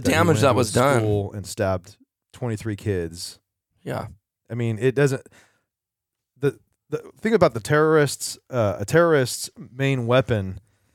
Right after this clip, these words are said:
Speaker 1: is what, a plane or a, a vehicle, right?
Speaker 2: Mm.
Speaker 1: 'Cause you can,
Speaker 2: Mm.
Speaker 1: I mean, how many th-, those things have
Speaker 2: Right.
Speaker 1: we seen that just they've rammed a vehicle through and killed how many people or ran people over? Um, just different things. Y-, you know, it's just,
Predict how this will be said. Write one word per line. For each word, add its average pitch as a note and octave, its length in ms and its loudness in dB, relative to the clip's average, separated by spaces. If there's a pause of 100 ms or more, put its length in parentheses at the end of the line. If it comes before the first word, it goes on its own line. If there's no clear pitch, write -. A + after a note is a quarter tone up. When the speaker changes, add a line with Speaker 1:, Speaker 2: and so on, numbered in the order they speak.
(400)
Speaker 1:
is B2 320 2
what, A2 240 0
a G#2+ 80 -8
plane B2+ 420 -4
or G2+ 240 -4
a, G#2 160 -10
a G#2+ 60 -2
vehicle, C3+ 580 2
right? A#2+ 240 2
Speaker 2:
Mm. A#2+ 60 -6
Speaker 1:
'Cause A2+ 120 -4
you A2 60 -4
can, G2 300 -6
Speaker 2:
Mm. A#2 400 -4
Speaker 1:
I - 20 -12
mean, G2+ 140 -6
how A2 120 -4
many A#2+ 220 -2
th-, A#2 240 -10
those A#2+ 140 -6
things B2+ 100 -2
have B2+ 120 4
Speaker 2:
Right. G#2+ 80 -4
Speaker 1:
we G#2 100 -6
seen G#2+ 220 -6
that G2 100 -6
just G2 260 -12 (140)
they've G2 180 -4
rammed G2+ 220 -4
a G2 40 -8
vehicle G2+ 340 -6
through F#2 340 -12
and F2+ 220 -16 (260)
killed F#2+ 340 -8 (160)
how G#2+ 80 -10
many G#2 80 -8
people G2 240 -8
or F2+ 80 -10
ran F#2+ 160 -8
people F#2+ 240 -12
over? F2 320 -10 (760)
Um, F2 500 -8
just - 160 -14
different C3 260 -6
things. F2+ 460 -10
Y-, F#2+ 280 -12
you G#2 60 -10
know, F2+ 200 -8 (240)
it's F#2+ 200 -12
just, - 380 -12